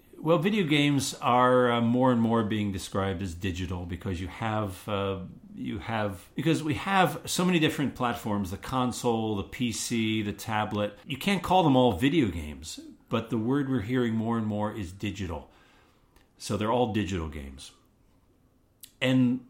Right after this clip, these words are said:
whenever you have digital, you're, you're going to have analog. It happened with watches,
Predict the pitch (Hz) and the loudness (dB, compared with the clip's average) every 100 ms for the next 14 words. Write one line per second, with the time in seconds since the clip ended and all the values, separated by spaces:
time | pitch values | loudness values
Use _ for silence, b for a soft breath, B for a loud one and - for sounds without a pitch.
0 | _ 139 170 202 196 139 139 92 113 - | _ -4 -2 0 0 0 -2 -2 -2 -2
1 | 90 90 107 - _ _ _ - 107 120 | -4 -6 -8 -14 _ _ _ -12 -6 -4
2 | 127 - - 151 131 160 143 143 131 127 | -4 -6 -12 -10 -6 -4 -4 -4 -2 -2
3 | 127 82 71 69 - _ 98 107 - - | -4 -4 -8 -12 -20 _ -12 -12 -12 -4
4 | 127 127 120 101 98 - 98 113 - 160 | -2 0 0 0 -4 -4 -4 -4 -2 -2
5 | 151 151 - | -2 -4 -10